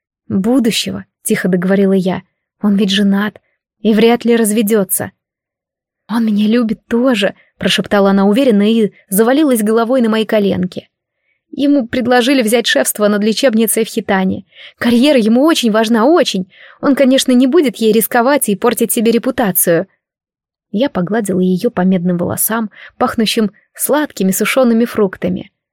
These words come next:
Невольно вспомнился Кольт, наплевавший на традиции и подавший на развод. Любопытно, что заставило его принять такое эксцентричное решение? По статьям в Вестнике, похоже, что с Дафной они расстались не друзьями.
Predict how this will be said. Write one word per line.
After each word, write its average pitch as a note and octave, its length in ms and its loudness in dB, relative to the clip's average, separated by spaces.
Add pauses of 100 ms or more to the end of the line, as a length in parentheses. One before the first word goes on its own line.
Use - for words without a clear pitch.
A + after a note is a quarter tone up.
(160)
Невольно A#3 400 4
вспомнился G#3+ 600 0
Кольт, A3+ 320 -2
наплевавший G#3+ 560 0
на G#3 140 2
традиции G3 680 0
и G3+ 120 -4 (100)
подавший B3 560 0
на A3+ 160 2
развод. A3 560 -2 (640)
Любопытно, G3+ 720 -2
что C#4 240 -4
заставило C4+ 460 0
его G3 200 2
принять A3+ 340 -4
такое G3 380 0 (240)
эксцентричное A3+ 880 -2
решение? B3 640 -2 (920)
По G3 60 -2
статьям G#3 480 0
в - 20 0
Вестнике, G3 580 -4 (300)
похоже, D4+ 400 0
что C#4 320 2
с A3 100 0
Дафной D4 520 0
они A#3 240 0
расстались A#3+ 560 -2
не G3+ 180 0
друзьями. G3+ 720 -2